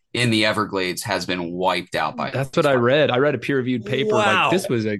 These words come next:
Speaker 2: quite a while ago, too. That
Speaker 1: And
Speaker 2: was, like, all possums, all coons in this area
Speaker 1: Yep.
Speaker 2: are dead. And you're just like,
Speaker 1: Yeah,
Speaker 2: "What?"
Speaker 1: yeah. And it, it, I mean, it's pretty true.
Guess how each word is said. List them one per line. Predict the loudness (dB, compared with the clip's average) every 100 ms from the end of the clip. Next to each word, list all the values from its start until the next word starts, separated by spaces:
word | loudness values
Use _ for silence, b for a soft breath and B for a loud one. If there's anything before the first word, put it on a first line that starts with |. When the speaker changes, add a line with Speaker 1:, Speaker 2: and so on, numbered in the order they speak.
| -6
Speaker 2:
quite | -2 0
a | 2
while | 2 2 2
ago, | 2 0 -2
too. | -2 0 0 2
That | 2
Speaker 1:
And | 4
Speaker 2:
was, | 4 2
like, | 0 -2 -2
all | 2 4 4 2
possums, | 0 -2 -2 -2 -4 -2 -4 -6 0
all | 4 4
coons | 2 2 2 2 0
in | -2
this | -4 -2
area | 0 2 2
Speaker 1:
Yep. | 0
Speaker 2:
are | -2 0
dead. | 2 2 0 -6 _ -8
And | -2
you're | -2
just | -2 -4
like, | -6 0
Speaker 1:
Yeah, | 4 4 2
Speaker 2:
"What?" | -2 -2
Speaker 1:
yeah. | 2 2 2 -2 0
And | 2 4 2 -2 -8
it, | -10 -4
it, | -2 0 -2 _
I | -18 -12 -4
mean, | 0
it's | 0 -2
pretty | -2 0 0 -2
true. | -4 -2 0 0 -4